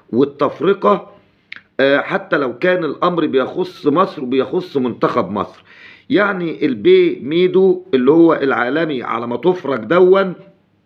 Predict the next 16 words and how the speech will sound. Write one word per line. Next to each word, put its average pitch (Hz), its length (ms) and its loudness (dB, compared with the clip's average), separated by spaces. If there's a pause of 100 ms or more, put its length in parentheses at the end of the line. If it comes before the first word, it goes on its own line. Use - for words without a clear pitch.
(1400)
طالع 208 480 2
يدافع 160 400 0
عن 127 240 -6
حازم 160 460 -4
إمام، 185 480 0 (440)
وبيقول 160 720 4 (100)
إن 143 140 -4
اللي 127 160 -2
بينتقدوا 127 800 -4
حازم 151 500 -2
إمام 170 320 0
دول 147 360 2
لجان 170 240 0
إلكترونية 135 840 0
أهلوية 185 720 2 (420)
ولجان 208 580 2